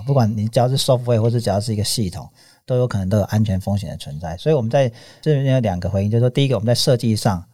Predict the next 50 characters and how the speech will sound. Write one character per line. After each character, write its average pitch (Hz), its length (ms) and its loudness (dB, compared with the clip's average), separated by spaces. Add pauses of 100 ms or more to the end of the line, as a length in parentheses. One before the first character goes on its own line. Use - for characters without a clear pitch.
(220)
就 123 100 0
是 123 100 0
采 101 220 -4
用 107 120 2
所 101 140 -2
谓 98 80 0
的 98 120 -4
零 95 180 0
信 117 220 2
任 110 120 4
的 90 80 -2
架 85 240 -4
构， 90 160 -6
就 - 20 -4
是 113 80 2
说 123 120 0
我 - 60 -10
们 98 100 0
会 135 100 4
假 104 240 -2
设 110 180 0
每 90 240 -4
一 98 40 -4
个 107 100 -2
module、 98 380 -2
每 90 160 -4
一 - 20 -6
个 107 100 -2
环 95 180 -4
节 90 180 -8
都 110 160 -2
有 110 100 -2
可 113 200 -8
能 82 160 -12
会 101 120 -6
出 98 200 -8
现 95 220 -6
漏 90 160 -4
洞。 85 180 -12 (400)
哦， - 140 -10
所 151 160 2
以 151 100 2 (300)
我 123 80 0
们 120 160 2
尽 165 100 -2
量 151 140 2
的 131 60 0
设 139 180 0
计 123 140 -6
的 110 180 0